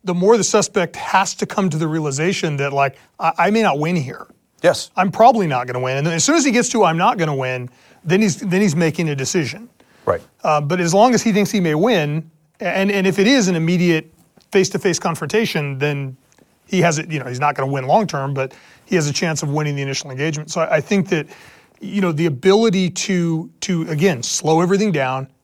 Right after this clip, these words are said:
Speaker 1: separate your personnel from the suspect. But it's also, I think, like, you know, you talk about the, the platoon not returning fire in a situation where they, they could have, certainly.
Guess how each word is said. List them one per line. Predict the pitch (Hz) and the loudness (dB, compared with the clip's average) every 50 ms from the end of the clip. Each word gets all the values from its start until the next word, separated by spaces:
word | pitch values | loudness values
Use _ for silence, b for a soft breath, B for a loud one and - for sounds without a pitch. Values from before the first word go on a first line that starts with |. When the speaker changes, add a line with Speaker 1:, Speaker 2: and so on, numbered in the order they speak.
| _ _ _ _ _ _ | _ _ _ _ _ _
Speaker 1:
separate | - - - - - - - 180 165 - - 196 185 180 185 175 | -6 -2 -2 0 0 2 2 2 2 2 4 4 6 6 4 2
your | 180 185 | 0 -2
personnel | - - 180 175 - - 175 151 143 147 143 | -2 -2 -4 -4 -4 -4 -6 -6 -4 -6 -6
from | - - 147 | -6 -8 -8
the | 131 | -8
suspect. | - - 147 135 - - 160 143 B B B B B B - | -6 -6 -6 -8 -6 -8 -8 -10 B B B B B B 2
But | - 220 | 2 4
it's | 226 170 - | 4 4 4
also, | 294 370 349 - - 254 208 | 4 4 2 4 4 4 4
I | 185 175 | 4 4
think, | 175 - 202 185 175 156 - - - 254 - 131 247 | 0 0 0 0 0 -2 -4 -8 -12 -10 -10 -6 -2
like, | 190 185 165 - | -2 -2 -2 -2
you | 214 208 202 185 | -4 -2 -2 0
know, | 180 | -2
you | 170 | 0
talk | - 226 220 220 220 | 0 0 0 0 2
about | 185 175 160 151 160 175 165 170 - _ _ _ _ - 392 349 330 269 | 2 2 2 2 -2 -6 -14 -18 -18 _ _ _ _ -20 -20 -20 -18 -10
the, | 226 160 151 175 170 | -6 -4 -2 -2 -2
the | 160 165 160 | -2 -2 -2
platoon | 147 175 160 - 214 185 | 0 -2 0 2 2 2
not | 175 170 170 | 4 2 2
returning | - 170 - - 185 165 156 135 | 0 -2 -4 -4 -4 -4 -4 -6
fire | - - - 160 151 147 139 131 127 120 b b b b b b _ | -6 0 2 2 4 4 2 0 -4 -6 b b b b b b _
in | 214 175 | -6 -6
a | 143 | -4
situation | - 180 147 - 175 151 147 139 - - 147 | -4 -4 -4 -4 -2 -2 -2 -2 -4 -4 -4
where | 139 139 135 127 127 147 - _ _ _ _ - | -2 -2 -2 -2 -4 -8 -16 _ _ _ _ -16
they, | - 190 147 139 147 196 180 160 160 | -10 -10 -8 -8 -8 -6 -4 -4 -4
they | 147 143 139 | -4 -6 -6
could | - - - 156 131 | -6 -2 0 0 2
have, | 127 123 131 - - _ _ _ _ _ _ _ | 2 -2 -4 -8 -12 _ _ _ _ _ _ _
certainly. | - - - 180 160 151 131 123 127 | -8 -6 -4 -4 -4 -4 -6 -8 -8